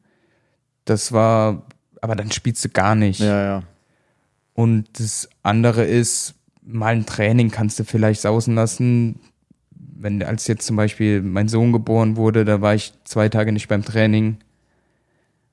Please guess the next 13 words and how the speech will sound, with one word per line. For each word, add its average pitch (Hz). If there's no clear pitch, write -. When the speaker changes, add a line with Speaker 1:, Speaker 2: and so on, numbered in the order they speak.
Speaker 1:
Und, 104
äh, 104
dann 101
bin 107
ich -
auch 113
nochmal 101
dahin 98
gegangen. 104
So, 107
das 104
sind 110
die, 104